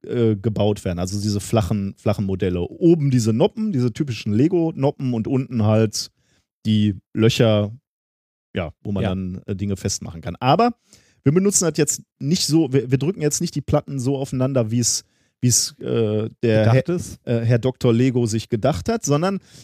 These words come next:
Speaker 1: wir legen die Noppenseite aufeinander.
Speaker 2: Ah.
Speaker 1: Also Noppe auf Noppe.
Speaker 2: Ja,
Speaker 1: Der,
Speaker 2: darf
Speaker 1: der,
Speaker 2: ich?
Speaker 1: Ja, warte, ich muss dir noch, äh, kurz was zeigen. Wenn du das jetzt so machst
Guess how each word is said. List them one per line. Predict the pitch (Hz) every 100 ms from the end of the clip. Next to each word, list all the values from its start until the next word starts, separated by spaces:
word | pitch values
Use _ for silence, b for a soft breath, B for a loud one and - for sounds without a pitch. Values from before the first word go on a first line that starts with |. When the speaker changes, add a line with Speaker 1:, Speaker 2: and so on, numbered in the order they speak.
| -
Speaker 1:
wir | 127 156
legen | 151 156 185 185
die | 139 147
Noppenseite | 123 170 - 135 110 104 101 107 143 -
aufeinander. | 135 139 127 113 98 80 -
Speaker 2:
Ah. | - 110 101
Speaker 1:
Also | 120
Noppe | 123 160 - 170
auf | 135 -
Noppe. | 120 104 92 92 -
Speaker 2:
Ja, |
Speaker 1:
Der, | 120 113
Speaker 2:
darf | -
Speaker 1:
der, | 123
Speaker 2:
ich? | 175 - _ _ _ _ _ _ -
Speaker 1:
Ja, | 120 117 160
warte, | 127 123
ich | 113 120
muss | 135
dir | 131
noch, | 127 -
äh, | - 113
kurz | - 147
was | 110 -
zeigen. | - 98 98 170 214 b b b b b b
Wenn | 107 151 220
du |
das | 208 190
jetzt | - -
so | 139
machst | 117 165 - -